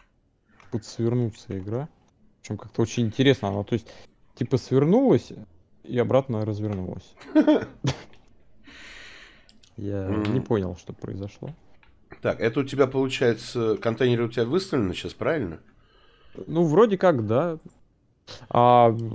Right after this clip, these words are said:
Speaker 1: собственно, вот эти вот, которые, э, большие ящики,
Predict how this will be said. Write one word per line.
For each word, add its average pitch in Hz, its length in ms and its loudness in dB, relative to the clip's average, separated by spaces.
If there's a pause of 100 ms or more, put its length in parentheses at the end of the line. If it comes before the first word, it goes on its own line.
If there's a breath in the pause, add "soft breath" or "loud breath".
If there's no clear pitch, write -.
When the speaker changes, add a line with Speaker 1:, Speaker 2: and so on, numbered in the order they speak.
Speaker 1:
собственно, 156 320 2
вот 127 140 0
эти 143 180 -2
вот, 107 180 -6 (100)
которые, 110 600 -2
э, - 760 -12
большие 120 600 2
ящики, 113 760 2